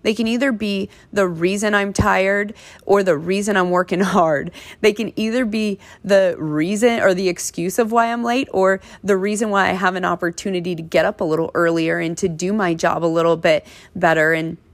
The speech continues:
and I, I like that logic because it's helped shape a lot of, you know, how I teach and how I lead, I hope. Um, but I also think that as you're going through your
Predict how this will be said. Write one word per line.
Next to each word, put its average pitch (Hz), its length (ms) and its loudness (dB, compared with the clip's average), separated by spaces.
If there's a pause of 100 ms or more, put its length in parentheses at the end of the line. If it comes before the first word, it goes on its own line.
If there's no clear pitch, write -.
(680)
and 240 120 0
I, 247 240 -2
I 226 120 2
like 220 320 0
that 214 320 0
logic 180 500 -2
because 180 400 -4
it's 190 160 -4
helped 208 320 -4
shape 175 400 -4
a 185 80 2
lot 175 240 2
of, 170 400 -2
you 190 140 -2
know, 165 160 -6
how 170 220 0
I 165 160 -2
teach 226 480 -8
and 175 180 -2
how 175 200 0
I 170 180 0
lead, 208 440 -4
I 180 160 -2
hope. 202 400 -4 (520)
Um, 175 500 -6 (480)
but 226 100 2
I 214 140 2
also 254 360 -2
think 190 340 -6
that 165 340 -2 (920)
as 214 160 -2
you're 226 80 0
going 220 400 -2
through 226 240 -6
your 180 480 -2